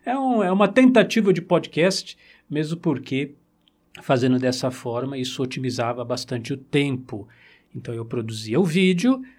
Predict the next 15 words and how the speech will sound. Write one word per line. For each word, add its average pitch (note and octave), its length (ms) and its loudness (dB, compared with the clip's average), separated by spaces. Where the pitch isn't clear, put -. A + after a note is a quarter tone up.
pegava E3 320 0
aquele A#2+ 260 -2
áudio F#3 340 4
e A#3+ 60 -4
jogava C#3+ 480 0
na, C#3+ 220 -4
na B2 100 -6
playlist A#2 500 -2
de C#3 140 -6
um C3 80 -10
podcast B2 720 -6
e C#3+ 340 -6
tá C#3 140 -12
tudo C#3 240 -14
certo. - 460 -16